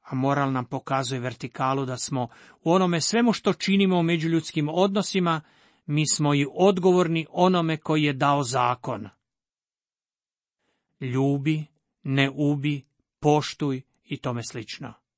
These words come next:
Te moralne vrednote, kada čovjek uzme u ruke s-, da on dijeli sudbinu, te Božje vrednote, e, žele se izbaciti iz našega društva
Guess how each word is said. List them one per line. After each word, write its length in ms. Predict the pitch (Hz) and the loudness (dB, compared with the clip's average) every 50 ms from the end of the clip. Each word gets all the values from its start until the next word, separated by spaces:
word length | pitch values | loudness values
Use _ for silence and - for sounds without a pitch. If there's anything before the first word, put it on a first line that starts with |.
| _ _ _ _ _ _ _ _ _ _ _ _ _ _ _ _ _ _ _ - | _ _ _ _ _ _ _ _ _ _ _ _ _ _ _ _ _ _ _ 0
Te 160 | 175 190 190 | 2 4 4
moralne 400 | 180 175 175 170 165 160 156 147 | 6 4 6 4 4 4 2 2
vrednote, 720 | 143 139 139 120 127 139 143 143 - - 151 135 123 120 - _ _ _ _ | 0 0 0 0 0 0 0 -2 -2 -4 -4 -4 -4 -6 -12 _ _ _ _
kada 260 | - - 135 127 131 123 | -6 -4 -4 -2 -4 -4
čovjek 480 | - - 160 165 170 170 160 - - | -2 0 0 2 2 2 0 0 -2
uzme 320 | 165 165 151 131 143 151 147 | -2 -2 0 0 -2 -2 0
u 120 | 143 143 | 0 0
ruke 400 | 139 143 151 147 - - 147 135 | 0 0 0 0 -2 -4 -6 -6
s-, 220 | 123 - - - _ _ _ _ _ _ _ _ _ _ | -6 -8 -12 -16 _ _ _ _ _ _ _ _ _ _
da 280 | - 139 143 135 135 - - | -4 -2 -2 -2 -2 2 4
on 420 | 190 196 196 175 147 131 123 123 | 6 6 6 6 4 0 -2 -2
dijeli 280 | 120 147 151 143 131 135 | 0 2 2 2 2 0
sudbinu, 680 | - - - 170 190 180 170 160 180 170 165 156 143 - _ _ _ _ _ _ _ _ _ _ _ _ _ _ _ _ _ _ | -2 0 2 2 2 2 2 0 0 0 0 -2 -4 -6 _ _ _ _ _ _ _ _ _ _ _ _ _ _ _ _ _ _
te 140 | - 151 151 | -2 -2 0
Božje 440 | 139 123 139 160 175 156 - 160 147 | 0 2 2 2 2 2 0 -2 -2
vrednote, 720 | 147 139 139 123 127 127 131 135 - - 135 123 117 120 - _ _ _ _ _ _ _ _ | -2 -2 -2 -2 -2 -2 -4 -4 -6 -8 -8 -8 -8 -10 -16 _ _ _ _ _ _ _ _
e, 100 | - - _ _ _ _ _ _ _ _ _ _ _ _ _ _ _ _ _ _ - | -20 -20 _ _ _ _ _ _ _ _ _ _ _ _ _ _ _ _ _ _ -10
žele 340 | 139 123 139 131 123 120 113 | -6 -2 -2 -2 -2 -2 -4
se 220 | - - 123 110 | -6 -8 -8 -8
izbaciti 760 | 110 110 110 117 110 120 117 127 135 - - 151 147 - - | -6 -6 -6 -4 -2 0 0 0 0 -2 -6 -12 -12 -10 -10
iz 100 | 135 117 | -10 -8
našega 380 | 123 127 120 - - 120 117 117 | -8 -8 -8 -8 -8 -8 -8 -8
društva 600 | 110 120 131 156 165 151 - - - 185 175 | -6 -4 -4 -4 -4 -4 -8 -10 -10 -10 -10